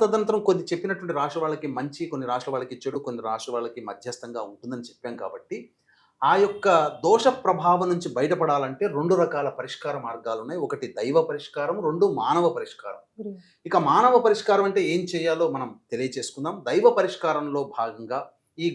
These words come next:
Speaker 1: గ్రహణానికి సంబంధించినటువంటి ప్రభావానికి గురయ్యేటువంటి రాశుల్లో మరియు లగ్నాల్లో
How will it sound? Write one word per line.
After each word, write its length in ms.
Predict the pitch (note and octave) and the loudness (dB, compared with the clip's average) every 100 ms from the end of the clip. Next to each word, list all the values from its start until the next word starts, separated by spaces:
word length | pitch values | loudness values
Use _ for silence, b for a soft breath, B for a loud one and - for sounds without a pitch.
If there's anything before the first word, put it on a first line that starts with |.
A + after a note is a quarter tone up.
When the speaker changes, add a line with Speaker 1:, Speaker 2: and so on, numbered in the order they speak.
| B2+ | -2
Speaker 1:
గ్రహణానికి 480 | D3+ D#3+ A3 A3+ G3+ | -2 2 2 2 -2
సంబంధించినటువంటి 920 | F#3 F3 E3+ E3 D#3 D#3 D3+ C#3+ C#3 C#3 - | -4 -2 -2 -4 -8 -8 -8 -8 -8 -8 -8
ప్రభావానికి 560 | B2+ C#3 D3+ D3+ D3 B2+ | -4 0 2 2 -2 -6
గురయ్యేటువంటి 520 | C3 C3+ C3 B2+ A2 G#2 | -4 -4 -4 -8 -8 -4
రాశుల్లో 460 | A2 C#3+ D#3+ D#3+ F#3 G#3+ B B - | -2 -2 -4 -2 0 0 B B -8
మరియు 200 | C#3+ C#3+ B2 | -2 0 0
లగ్నాల్లో 460 | B2 C#3+ F#3 F#3 | -2 0 2 2